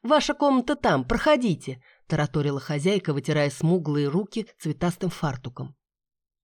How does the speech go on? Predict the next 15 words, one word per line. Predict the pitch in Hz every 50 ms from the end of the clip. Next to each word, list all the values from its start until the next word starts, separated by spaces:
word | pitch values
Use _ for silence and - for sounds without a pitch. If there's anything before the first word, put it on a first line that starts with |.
| _ _ _ _ _ _
Наречие | - 151 156 160 165 160 156 - - 147
местных | 147 160 160 - - 160 156
жителей | 151 139 196 226 220 196 160 156
было | 147 143 175 175 170
мелодичным | 165 165 156 156 156 151 160 220 247 - - 202 180
и | - - 175
приятным | - - 160 165 160 190 202 202 208 202 190
по | - 190
звучанию. | 175 190 202 196 - - 180 151 135 127 117 120 120 123 _ _ - - - - - _ _
Я | 156 151 190 208
раньше | 233 247 220 - 226
такого | - 233 226 - 247 226 233
языка | 226 226 220 220 240 - 226
не | 226 240 240
слышала, | - - 330 330 320 - - 175 151 143